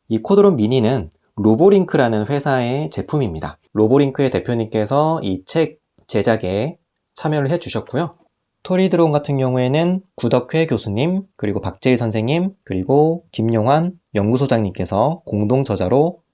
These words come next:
참여를 해주셨습니다. 서두에 말씀을 드렸듯이 이 토리 드론의 가장 큰 장점은 바로 교재입니다. 컨텐츠가 풍부하다는 뜻이죠.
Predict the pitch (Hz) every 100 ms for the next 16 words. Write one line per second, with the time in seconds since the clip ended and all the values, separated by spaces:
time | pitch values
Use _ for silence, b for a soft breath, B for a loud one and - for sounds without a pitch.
0 | _ - 127 123 143 - 107 95 80 78
1 | _ _ _ - 185 190 196 113 - 147
2 | 143 131 120 113 - 156 - _ _ 98
3 | - - 202 214 143 120 120 113 - 98
4 | 107 160 101 87 101 123 95 123 - 101
5 | 107 156 92 85 - - 185 180 202 190
6 | - 180 - 151 143 143 120 104 95 127
7 | - 98 82